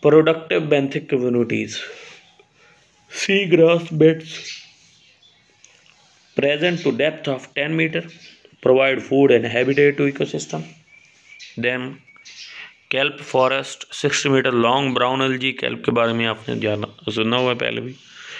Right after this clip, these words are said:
Coral Reef, Calcium Carbonate, आपने पहले इसके बारे में सुना हुआ है सारा डिटेल। प्रोडक्टिव benthic कम्युनिटीज, लेफ्ट सी ग्रास बेड्स, राइट पे है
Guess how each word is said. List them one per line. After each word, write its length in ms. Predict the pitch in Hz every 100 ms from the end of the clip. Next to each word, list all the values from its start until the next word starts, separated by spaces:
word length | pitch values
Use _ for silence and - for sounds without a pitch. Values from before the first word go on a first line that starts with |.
| - - -
Coral 400 | 139 147 160 151
Reef, 480 | 151 147 151 - - - -
Calcium 340 | 117 120 120
Carbonate, 680 | 120 120 120 123 123 123 - _ - - - - _ _ _ _ _ _ _ -
आपने 320 | - - 123
पहले 260 | 117 113 113
इसके 220 | - 113
बारे 200 | 113 110
में 100 | 110
सुना 260 | 104 117 127
हुआ 160 | 127
है 60 | 120
सारा 320 | 117 110 107
डिटेल। 460 | 110 110 120 113 131 - - - _ _ _ _ _ _ _ - - _ _ _ -
प्रोडक्टिव 600 | 135 143 160 - 165 147
benthic 440 | 131 127 131 127 120
कम्युनिटीज, 720 | 113 110 107 113 113 - - - _ _ 110
लेफ्ट 580 | 107 127 165 - - - _ -
सी 220 | - 127
ग्रास 380 | 123 120 117 117
बेड्स, 480 | 110 110 120 - - _ _ _ _ _ _ _ _ _ _ _ _ _ _ _ _ _ -
राइट 440 | 117 123 151 147
पे 100 | 135
है 200 | 110 113